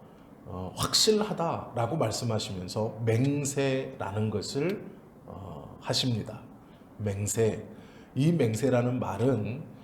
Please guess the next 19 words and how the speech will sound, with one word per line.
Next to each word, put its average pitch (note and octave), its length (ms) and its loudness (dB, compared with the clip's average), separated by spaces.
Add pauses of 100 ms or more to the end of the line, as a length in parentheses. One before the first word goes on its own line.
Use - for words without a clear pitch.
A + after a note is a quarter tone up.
(120)
히브리서 C#3 420 4
저자가 A2 420 2
설명하는 B2 600 0
것처럼 G#2+ 600 -2
맹세할 C#3+ 880 4
때는 B2+ 480 2 (520)
자기가 C#3+ 520 2
아니라 G#2 640 0 (440)
자기보다 B2 760 2
더 A2 400 2
높은 B2+ 400 2
사람, G2+ 260 -4 (840)
그 E3+ 240 6
이름을 B2+ 340 6
가지고 G#2+ 320 0
맹세하는 F#2 540 -4
겁니다. B1+ 340 -12 (380)
즉, - 460 0
어린아이들은, C3 960 4